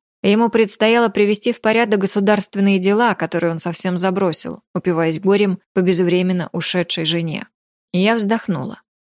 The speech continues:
Чуть поодаль от нас, сидящих за столом на лавках, тоже покрытых мехами для теплоты, сидели женщины. Моя мать и сестры находились среди них. Они негромко переговаривались. Предполагалось, что они присоединятся к нам, когда я объявлю решение.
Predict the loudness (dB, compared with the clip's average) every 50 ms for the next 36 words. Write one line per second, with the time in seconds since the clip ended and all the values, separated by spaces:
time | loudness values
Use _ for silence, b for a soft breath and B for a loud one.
0 | _ _ _ _ -2 -2 -2 -2 2 2 2 2 4 4 2 2 4 2 0 0
1 | 0 -4 -2 -2 -2 -2 0 0 0 0 0 -2 -2 0 0 -2 -2 0 0 0
2 | 0 0 0 -2 -2 0 0 2 2 0 0 -2 -4 -8 -8 -8 -8 -2 0 0
3 | 2 2 0 0 0 -4 -2 0 -2 -2 0 0 -4 -4 -2 -2 -2 -2 0 0
4 | 0 0 0 -2 -2 -2 -4 -2 -4 -4 -2 -2 -2 -2 -2 -4 -2 -2 0 0
5 | 0 0 0 -2 0 -2 -2 -2 -4 -6 -6 -6 -8 -12 -14 -16 _ _ _ _
6 | _ _ _ 0 2 4 4 4 4 4 4 2 2 0 -2 -2 0 -2 -2 -4
7 | -2 -2 0 0 0 0 0 -2 0 0 0 0 0 0 -2 -2 -2 -2 -2 0
8 | 0 0 0 -2 -4 -8 -12 -18 _ _ _ _ _ _ _ -2 0 0 2 2
9 | 2 2 2 2 2 2 2 -2 -2 -2 0 -2 0 0 0 2 0 0 -2 -4
10 | -8 -10 -6 -4 -6 -6 -6 _ _ _ _ _ _ _ _ 0 0 0 0 2
11 | 2 4 4 4 4 4 4 4 2 2 0 0 -2 0 0 0 2 0 -2 -2
12 | 0 0 0 2 2 2 2 2 2 2 0 0 -2 -2 -4 -6 -4 -2 -2 -2
13 | 0 -2 -2 -4 -2 -2 -2 -2 -2 -2 0 0 -2 -2 0 -2 -2 0 0 0
14 | 0 0 0 0 0 0 0 0 0 0 -2 -4 -8 -10 -12 -14 -14